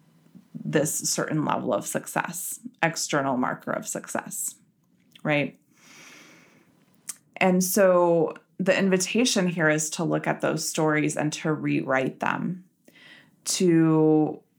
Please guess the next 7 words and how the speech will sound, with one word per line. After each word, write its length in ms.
really 520
reimagine 1400
who 720
am 400
I 720
becoming 1000
and 580